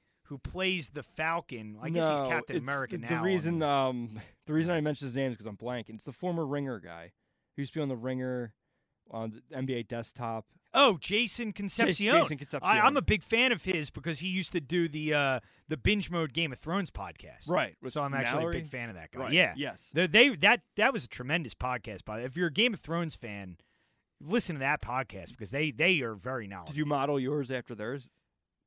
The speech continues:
Speaker 1: Uh, no, we, we did. Our, ours was completely its own thing.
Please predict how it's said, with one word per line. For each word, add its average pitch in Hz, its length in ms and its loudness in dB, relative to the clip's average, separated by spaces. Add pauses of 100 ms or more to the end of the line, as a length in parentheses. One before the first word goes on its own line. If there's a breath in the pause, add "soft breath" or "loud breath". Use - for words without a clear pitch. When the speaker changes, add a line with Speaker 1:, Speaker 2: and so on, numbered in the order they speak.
(120)
Speaker 1:
Uh, 165 80 -2
no, 226 300 12
we, 220 240 0
we 240 200 -2
did. 214 260 2
Our, 214 280 4
ours 226 320 6
was 139 220 -6
completely 120 720 -6 (300)
its - 180 -8
own 110 200 -6
thing. 135 280 -10